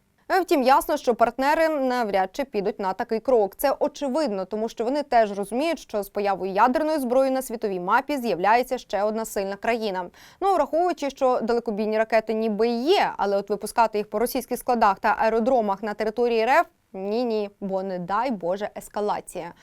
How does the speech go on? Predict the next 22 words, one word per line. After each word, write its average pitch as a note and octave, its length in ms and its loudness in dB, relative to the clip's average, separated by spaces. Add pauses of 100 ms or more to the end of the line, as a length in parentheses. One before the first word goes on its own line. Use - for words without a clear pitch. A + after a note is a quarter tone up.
(180)
Заступник C#4 560 -2
третьої A3+ 400 -2
штурмової C4 480 -2
зазначив, A3+ 600 -4
у A#3 40 -2
цьому C#4+ 400 -4
питанні C4+ 380 -2
ми A3+ 100 -2
маємо A#3+ 300 -2
думати B3+ 360 -2
про A#3+ 200 -4
власні A3+ 460 -2
національні G#3+ 520 -4
інтереси A3 540 -2 (220)
і C#4+ 80 -2
не C#4+ 120 2
боятися, A#3+ 640 0
що A3 200 -8
комусь C4+ 380 -2
це B3+ 300 -4
не A#3+ 140 -2
сподобається. G#3 800 -2